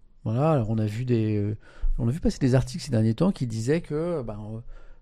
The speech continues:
le niveau d'études de la population en Fra-, en France ne cesse d'augmenter et que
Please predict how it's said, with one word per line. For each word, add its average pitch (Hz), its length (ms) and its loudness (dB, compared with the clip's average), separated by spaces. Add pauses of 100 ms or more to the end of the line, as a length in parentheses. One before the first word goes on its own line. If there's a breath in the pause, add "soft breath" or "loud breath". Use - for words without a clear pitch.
le 110 140 2
niveau 151 400 4
d'études 147 360 0
de 139 60 -2
la 113 80 0
population 131 540 -4
en 123 40 0
Fra-, - 280 -6
en 123 80 -2
France 156 320 -2
ne 110 80 0
cesse 165 340 0
d'augmenter 127 560 2 (1400 soft breath)
et 135 140 2
que 170 400 4